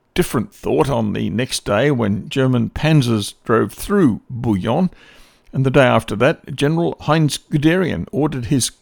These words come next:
corps command post to be set up in the Panorama Hotel, Bouillon. To get across the Meuse and then to reach the Channel coast, the German forces that were at the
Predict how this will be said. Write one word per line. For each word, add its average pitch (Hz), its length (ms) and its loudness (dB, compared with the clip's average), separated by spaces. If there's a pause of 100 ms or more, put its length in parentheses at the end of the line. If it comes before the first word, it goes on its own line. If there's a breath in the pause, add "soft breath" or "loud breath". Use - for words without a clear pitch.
(100)
corps 208 400 0 (120)
command 107 380 0
post 151 380 0 (540 soft breath)
to 170 80 -4
be 160 100 0
set 151 240 2
up 123 220 -2
in 131 320 -2 (160)
the 151 140 -6 (200)
Panorama 147 580 4
Hotel, 113 640 -4 (280)
Bouillon. 104 500 0 (1400 soft breath)
To - 60 -10
get 240 120 0
across - 540 -2 (160)
the 131 60 -2
Meuse 123 440 -2
and 123 140 -2
then 127 180 0
to - 120 -4
reach - 460 -6
the - 80 -14
Channel - 360 -6
coast, - 600 -2 (520 soft breath)
the 180 80 -6
German 202 340 4
forces 127 600 -2
that - 200 -10
were 123 160 -2
at - 200 -6
the 113 120 -6